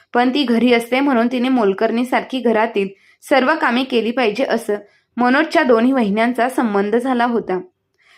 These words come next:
घरातल्या वाढल्या भांडण आणि होऊ लागलं. तसं निखिल आणि निलेश यांनी मनोजला वेगळं निघायला सांगितलं. प्रिया ही रोजच्या कटकटीला कंटाळली होती. मनोजची इच्छा नसतानाही त्याला वेगळं व्हावं लागलं.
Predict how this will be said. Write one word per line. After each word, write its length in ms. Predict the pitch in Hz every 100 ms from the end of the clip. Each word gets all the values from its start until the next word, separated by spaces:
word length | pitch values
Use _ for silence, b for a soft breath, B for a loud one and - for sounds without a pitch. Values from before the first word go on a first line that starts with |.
| b
घरातल्या 400 | 294 349 370 370
वाढल्या 560 | 339 302 285 320 294 277
भांडण 500 | 269 240 269 254 226 226 B -
आणि 500 | 269 277 240 254 - _ _ _ _ -
होऊ 200 | 262 240
लागलं. 360 | 277 240 190 185 185 - -
तसं 220 | 233 285
निखिल 460 | 240 202 277 240 240 - _ _ _ _ _ _ _ _ _ -
आणि 240 | 220 277
निलेश 320 | 277 240 247
यांनी 200 | 262 240
मनोजला 460 | 277 262 220 226 262
वेगळं 500 | 226 196 220 214 254
निघायला 420 | 262 214 214 220
सांगितलं. 540 | 247 214 190 196 185 180 - b b b
प्रिया 240 | 311 311 349
ही 180 | 381
रोजच्या 340 | 370 269 - 311
कटकटीला 540 | 302 262 262 262 269
कंटाळली 600 | 285 254 202 196 233 262
होती. 380 | 254 185 180 165 _ _ _
मनोजची 500 | 226 226 233 233 277
इच्छा 260 | 240 - 269
नसतानाही 560 | 220 220 262 247 269
त्याला 220 | 311 240 254
वेगळं 340 | 233 196 240
व्हावं 280 | 269 233 240
लागलं. 420 | 247 185 190 185